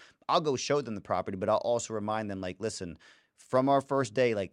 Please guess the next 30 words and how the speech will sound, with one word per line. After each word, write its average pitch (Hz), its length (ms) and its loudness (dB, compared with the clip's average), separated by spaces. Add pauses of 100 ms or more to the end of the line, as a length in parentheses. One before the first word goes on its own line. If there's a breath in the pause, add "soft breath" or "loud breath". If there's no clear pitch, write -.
needing 147 380 2
a 143 40 0
basement 127 520 0
was, 110 280 2
like, 107 160 0
a 104 40 -4
necessity. 98 580 -2
You 92 200 -6
did 95 200 -4
not 113 280 2
wanna 120 200 0
have 113 160 0
a 110 60 0
house 110 240 0
that 104 80 -8
didn't 98 160 -8
have 101 120 -4
a 90 40 -10
basement. 123 420 -2
This 104 160 -4
does 104 180 -2
not 110 180 -2
have 104 140 -4
a 92 40 -4
basement. 107 420 -6
Are 87 80 -10
you 85 80 -10
sure 107 240 -4
you're 101 200 0
okay?" 113 300 2